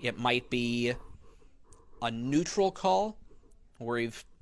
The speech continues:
I've filled in, say, on our games up at New Ulm before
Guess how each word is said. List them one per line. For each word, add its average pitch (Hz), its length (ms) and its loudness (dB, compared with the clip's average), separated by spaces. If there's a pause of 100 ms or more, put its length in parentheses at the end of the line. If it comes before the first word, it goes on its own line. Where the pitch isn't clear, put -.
(280)
I've 113 200 0
filled 127 300 4
in, 117 260 -2
say, 113 380 4
on 113 140 6
our 110 140 6
games 110 380 0
up 107 180 0
at 107 120 0 (320)
New 123 260 0
Ulm 107 200 -2
before - 400 -6